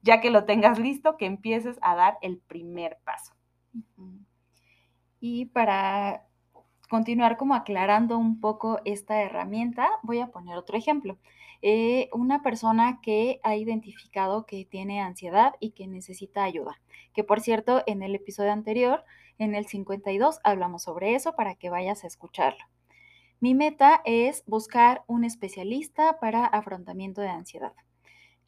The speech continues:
Speaker 2: Como se dan cuenta, la meta es como a lo más grande, ¿no?
Speaker 1: Ir
Speaker 2: Des-
Speaker 1: a terapia, ¿no?
Speaker 2: Ajá.
Speaker 1: Es el típico. Ujú.
Speaker 2: Exacto. Las acciones es desmenuzarlo en cosas pequeñas.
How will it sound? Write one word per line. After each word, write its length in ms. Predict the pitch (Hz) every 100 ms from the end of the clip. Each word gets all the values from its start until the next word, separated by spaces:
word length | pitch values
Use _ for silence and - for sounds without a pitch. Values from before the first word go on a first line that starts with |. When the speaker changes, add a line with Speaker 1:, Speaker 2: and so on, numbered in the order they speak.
| _ _
Speaker 2:
Como 220 | 226 220
se 100 | 220
dan 140 | 240 254
cuenta, 280 | 254 277
la 160 | 277 220
meta 240 | 240 247
es 140 | 311 -
como 320 | 285 240 214
a 140 | - 202
lo 460 | 190 202 202 190
más 400 | 185 196 226 226 -
grande, 440 | 202 147 - - _ _
¿no? 240 | 185 202 262 - -
Speaker 1:
Ir 120 | 220
Speaker 2:
Des- 60 | 247
Speaker 1:
a 80 | 254
terapia, 420 | 185 160 - - _
¿no? 240 | 175 190 196
Speaker 2:
Ajá. 260 | 220 185
Speaker 1:
Es 60 | 196
el 220 | 175 165
típico. 320 | - - _ _
Ujú. 280 | 185 185 190 _
Speaker 2:
Exacto. 440 | 208 208 190 - _ _ _ _ _ _ _ _
Las 280 | 226 220 226
acciones 680 | 233 - 302 294 247 277 -
es 260 | - 226 226
desmenuzarlo 880 | 233 220 190 196 - 240 247 277 -
en 180 | 208 185
cosas 340 | 190 202 196
pequeñas. 640 | 214 208 269 226 - -